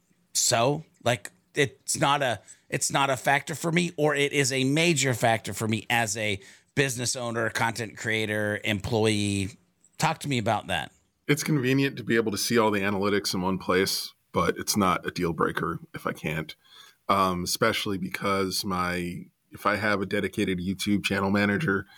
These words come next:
Speaker 2: they're probably not gonna be spending a lot of time in HubSpot. Um,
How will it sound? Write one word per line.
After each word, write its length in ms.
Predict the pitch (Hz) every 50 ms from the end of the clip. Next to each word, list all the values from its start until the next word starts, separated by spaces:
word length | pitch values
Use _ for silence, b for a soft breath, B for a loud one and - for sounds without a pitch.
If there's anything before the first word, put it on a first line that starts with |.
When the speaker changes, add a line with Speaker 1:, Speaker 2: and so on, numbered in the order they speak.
| B B B B B
Speaker 2:
they're 360 | 90 98 110 110 110 107 101
probably 480 | - - 110 98 95 95 90 82 92 82
not 240 | 80 80 80 78 -
gonna 160 | - 85 80
be 80 | 80
spending 320 | 76 - - - 80 78 78
a 60 | 78
lot 140 | 78 - 85
of 80 | 78
time 220 | - - - 82 -
in 80 | 82
HubSpot. 500 | 78 76 - - - - - 78 78 76 - _ B B B B B B B B -
Um, 500 | 98 95 92 90 85 85 85 85 85